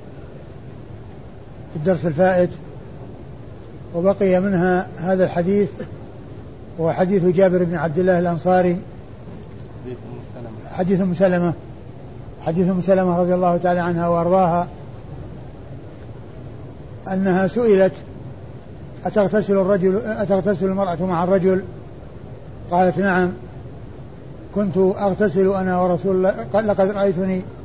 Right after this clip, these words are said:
Speaker 1: ورسول الله صلى الله عليه وسلم نغتسل من مركن، آه،
Speaker 2: من مركن واحد نفيض على أيدينا."
Speaker 1: ن-، ن-، مركن واحد نفيض على أيدينا، نفيض على أيدينا حتى ننقيها، ننقيهما،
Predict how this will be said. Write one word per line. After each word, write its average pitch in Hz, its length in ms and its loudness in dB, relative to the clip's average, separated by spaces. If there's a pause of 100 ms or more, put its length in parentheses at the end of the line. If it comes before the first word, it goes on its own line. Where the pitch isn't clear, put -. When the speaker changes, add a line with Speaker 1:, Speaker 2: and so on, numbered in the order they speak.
(460)
Speaker 1:
ورسول 190 420 4
الله 190 240 4
صلى 156 140 -2
الله 160 100 -2
عليه 190 120 2
وسلم 185 140 0
نغتسل 185 360 0
من 185 560 -2
مركن، 190 320 0 (1300)
آه، 185 480 4 (1900)
Speaker 2:
من 131 200 2
مركن 143 420 0
واحد 131 340 2
نفيض 135 460 0
على 127 200 2
أيدينا." 208 200 -4
Speaker 1:
ن-، 247 120 -4
ن-، 220 260 0
مركن 202 300 2
واحد 185 420 4
نفيض 196 300 4
على 180 320 4
أيدينا، 190 560 2 (800)
نفيض 196 320 6
على 185 360 4
أيدينا 185 380 2
حتى 180 280 0
ننقيها، 185 760 4 (460)
ننقيهما، 190 800 2